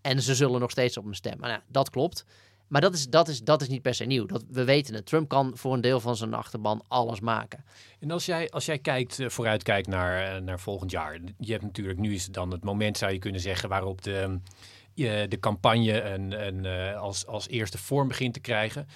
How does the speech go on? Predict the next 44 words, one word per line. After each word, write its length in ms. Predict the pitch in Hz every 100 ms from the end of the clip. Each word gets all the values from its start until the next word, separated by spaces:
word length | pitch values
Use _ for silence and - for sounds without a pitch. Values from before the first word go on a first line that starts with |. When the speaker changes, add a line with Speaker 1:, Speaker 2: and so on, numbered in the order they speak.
| - - -
Speaker 2:
Zijn 280 | 147 151 147
er 100 | -
ideeën, 640 | 139 92 139 208 95 85 _ _
eh, 140 | 117 117
inhoudelijke 600 | 143 120 127 143 139 143
ideeën 540 | 131 104 117 151 143 104
die 120 | 107
jij 180 | 98 95
ziet 320 | 104 95 - - -
naast 480 | 95 104 131 143 120
dat, 280 | 104 - -
eh, 120 | 98 95 90
thema 460 | 127 120 120 101 95
van 200 | 101 98
Donald 300 | 107 98 92
Trump, 300 | 120 131 139
dat, 260 | 95 95 -
ja, 200 | 113 90
ja, 200 | 87 90
dat, 220 | 92 90 -
dat 240 | - 92 -
wraakthema 840 | 107 123 143 127 113 110 107 107
van: 220 | 101 92
"Ik 140 | 101
ga, 220 | - 87 120
ik 140 | 117
ga 80 | 98
wraak 340 | 98 107 120
nemen 260 | 113 101 98
voor 140 | -
wat 180 | 95 98
voor 120 | -
me 280 | 101 95 110
wordt 180 | 95 104
aangedaan 520 | 107 104 - 92 90
en 80 | 90
jullie 260 | 101 156 143
wordt 180 | 127 107
aangedaan 500 | 110 104 101 95 87
via 220 | 98 85
de 100 | 90
rechtszaken 560 | 98 - 113 90 90
tegen 320 | - 90 90 85
mij"? 320 | 95 156